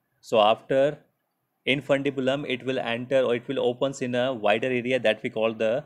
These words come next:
ampulla. And the last part of the oviduct is the isthmus. It is a narrow lumen and it is joined to the uterus.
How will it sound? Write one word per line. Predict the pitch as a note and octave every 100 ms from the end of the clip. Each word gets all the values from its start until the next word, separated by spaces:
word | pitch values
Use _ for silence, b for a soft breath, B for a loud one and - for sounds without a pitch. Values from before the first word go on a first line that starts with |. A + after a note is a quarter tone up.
| _ _ A2
ampulla. | A2 A#2+ A2 F#2+ - _
And | - A2+
the | A#2
last | A2+ G#2+ C3+ - -
part | B2+ C3+ B2+
of | B2
the | C3
oviduct | - A#2 B2+ B2 B2 B2+
is | - A2+
the | A2 B2 -
isthmus. | A#2+ - B2 A#2+ C3+ - _ -
It | A2+ C3
is | B2+ B2+
a | B2+ B2 C#3 - _ -
narrow | G#2 G2+ A2+ C3 D3+ G#2 F#2+
lumen | A2 A#2 B2 C3 C#3
and | A2+ A#2+ C#3
it | B2
is | B2+
joined | A2 A2 A2 B2
to | A#2+ G#2+
the | A2
uterus. | A2 G#2 - G#2+ -